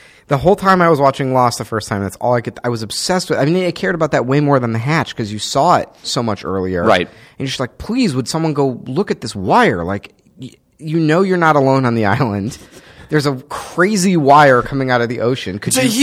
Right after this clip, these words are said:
Speaker 2: huge wire,
Speaker 1: Yeah.
Speaker 2: too. It's not like you just found, like, an A C cord. Like,
Speaker 1: No.
Speaker 2: it's an enormous wire.
Speaker 1: Yeah. Yeah. Just totally crazy that no one has gone out there. But, so very satisfying that Hurley,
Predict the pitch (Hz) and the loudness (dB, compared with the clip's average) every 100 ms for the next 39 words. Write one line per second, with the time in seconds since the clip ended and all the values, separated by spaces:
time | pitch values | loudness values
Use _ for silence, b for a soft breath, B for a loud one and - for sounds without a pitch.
0 | 320 285 269 277 302 254 185 320 262 262 | 8 8 8 10 12 10 8 8 8 8
1 | 269 269 269 233 254 254 - 247 240 226 | 6 8 6 6 4 4 6 6 8 6
2 | 214 196 226 226 - 254 - 180 123 98 | 4 0 0 0 0 0 4 6 6 4
3 | 107 170 165 139 277 302 311 302 294 277 | 2 6 6 6 2 2 8 10 10 8
4 | - 269 277 233 127 104 - _ - 131 | 6 8 10 8 6 2 -10 _ -12 -2
5 | 131 110 - _ - 165 160 123 - b | 0 0 -4 _ 4 6 8 6 0 b
6 | b b b _ - - 180 - 196 196 | b b b _ -14 -10 -10 -8 -4 0
7 | 180 143 156 139 113 101 107 101 113 110 | 0 0 0 0 0 -2 -2 -2 -2 -2
8 | 107 95 98 92 92 - 87 87 107 - | -2 -4 -6 -6 -6 -2 -2 2 0 0
9 | b b b - 156 226 226 - 147 151 | b b b -10 0 2 2 0 2 2
10 | - 131 123 113 - 131 131 131 123 120 | 2 0 0 -4 -4 0 2 2 0 0
11 | 117 | -4